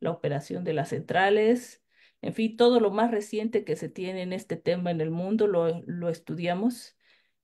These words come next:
y estamos adaptándolo para México para que pueda ser recomendado e implementado en el programa de desarrollo del sector eléctrico para el país. Entonces, este, incluso,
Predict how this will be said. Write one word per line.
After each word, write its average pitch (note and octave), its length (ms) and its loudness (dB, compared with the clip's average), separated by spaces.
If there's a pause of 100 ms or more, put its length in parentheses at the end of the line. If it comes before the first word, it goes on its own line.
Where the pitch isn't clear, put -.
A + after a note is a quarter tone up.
(140)
y F3+ 440 -2
estamos F#3+ 500 -4
adaptándolo F3+ 800 -2
para C#3 220 -2
México E3+ 640 -8
para D#3 240 -4
que - 100 -14
pueda G3 380 0
ser F#3+ 600 -4 (260)
recomendado F#3+ 1160 0
e F3 120 -6
implementado F3 960 0
en G3 140 0
el D3+ 140 -2
programa E3 540 0
de D#3+ 120 2
desarrollo E3 500 -6
del E3 100 -6
sector D#3+ 400 -6
eléctrico D3+ 600 -6
para - 140 -6
el D3+ 60 -8
país. - 480 -10 (960)
Entonces, F3+ 600 -2
este, D3 480 0
incluso, G#3+ 1080 4